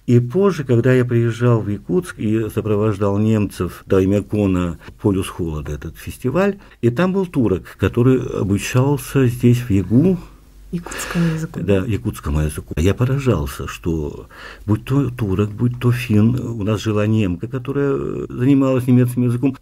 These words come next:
Speaker 1: Все, и Чоба был венгер, который владел якутским, ну, в совершенстве. Это не было, э, там никаких русицизмов. Он говорил на чистейшем литературном якутском языке.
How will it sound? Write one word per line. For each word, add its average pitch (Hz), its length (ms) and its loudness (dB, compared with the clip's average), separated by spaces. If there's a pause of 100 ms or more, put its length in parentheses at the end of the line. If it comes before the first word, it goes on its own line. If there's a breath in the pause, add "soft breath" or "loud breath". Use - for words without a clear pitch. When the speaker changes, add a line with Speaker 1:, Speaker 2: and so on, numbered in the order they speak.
Speaker 1:
Все, 151 440 2
и 107 440 2
Чоба 143 540 0
был 123 240 4
венгер, 120 560 2
который 117 460 -4
владел 127 420 4
якутским, 127 580 0
ну, 123 120 2
в 123 60 -8
совершенстве. 127 1000 -4 (160)
Это 117 180 -2
не 127 140 4
было, 107 440 -2
э, - 20 -2
там 107 240 0
никаких 107 440 -4
русицизмов. 147 800 -2 (460 loud breath)
Он 107 120 0
говорил 113 340 4
на 107 120 -2
чистейшем 151 800 -2
литературном 104 760 -4
якутском 87 400 -6
языке. 80 400 -12